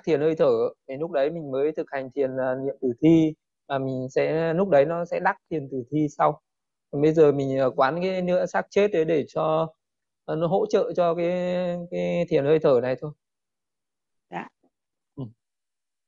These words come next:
Speaker 2: Con hỏi thầy là khi con ngồi thiền ấy thì con, ừ, con cứ phải ngồi, ờ, kiết già ấy thì cái thân của con nó mới,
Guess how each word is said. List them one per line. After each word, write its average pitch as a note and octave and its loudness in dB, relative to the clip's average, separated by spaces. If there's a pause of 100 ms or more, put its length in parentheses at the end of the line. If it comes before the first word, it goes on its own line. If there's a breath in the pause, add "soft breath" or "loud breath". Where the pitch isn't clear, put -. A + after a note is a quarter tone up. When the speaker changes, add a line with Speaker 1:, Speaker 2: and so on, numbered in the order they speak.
(360)
Speaker 2:
Con A#3+ 0
hỏi G#3+ 2
thầy G#3 4
là F#3+ 2
khi B3 0
con A#3 0
ngồi G3+ 0
thiền F#3+ 2
ấy G3 -4
thì G3+ 0
con, G#3+ -4 (100)
ừ, F#3+ -12 (1000)
con A3+ -6
cứ B3 0
phải F#3+ 0
ngồi, F3+ 4
ờ, F3+ 2 (360)
kiết C#4 -8
già G3+ -2
ấy F#3+ -4
thì G3 -2
cái F#3+ -4
thân A#3 0
của D#3+ -6
con G#3 0
nó G3+ 0
mới, G3 -2